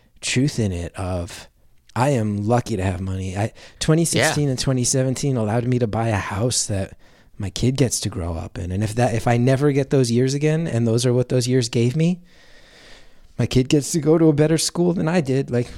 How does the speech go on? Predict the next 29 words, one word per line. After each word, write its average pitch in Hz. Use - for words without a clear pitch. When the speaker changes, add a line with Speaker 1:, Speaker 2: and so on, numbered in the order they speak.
Speaker 1:
it's -
pretty 143
cool. 139
<laughs> -
You -
know? 143
Speaker 2:
Totally. 98
Speaker 1:
It's -
pretty 147
Speaker 2:
And 120
that's 123
Speaker 1:
cool. 123
Speaker 2:
amazing. 113
And 113
I, 131
I 127
think 202
there's 175
also 165
a 120
behavioral 113
aspect 98
of 98
it, 98
or, 98
like, 98
a, 101
a, -
a, 95